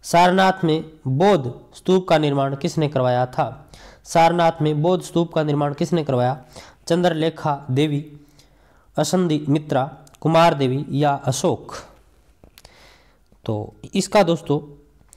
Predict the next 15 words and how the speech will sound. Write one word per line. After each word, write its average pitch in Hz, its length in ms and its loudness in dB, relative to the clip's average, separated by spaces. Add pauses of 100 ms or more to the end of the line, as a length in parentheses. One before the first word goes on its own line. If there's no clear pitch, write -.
(340)
आरपीएससी 160 560 2
ने 147 140 0 (1800)
बोनस 180 320 4
दिया 110 220 0
था। - 180 -20 (3000)
अगला 208 240 8
प्रश्न 180 260 2
देखिए 160 240 0
दोस्तों, 139 240 0
आपके - 200 -2
सामने 147 220 0
स्क्रीन 147 300 -2
पर 131 260 -4
ये 123 140 2
रहा। 156 180 0